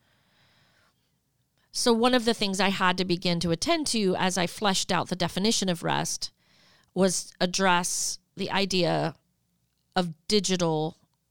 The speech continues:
technological connection and noise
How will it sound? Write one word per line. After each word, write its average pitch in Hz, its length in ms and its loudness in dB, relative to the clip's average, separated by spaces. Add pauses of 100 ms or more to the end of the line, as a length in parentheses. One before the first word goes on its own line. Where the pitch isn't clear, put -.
(800)
technological 165 1300 0 (1300)
connection 160 880 -2
and 160 280 -4
noise 151 680 0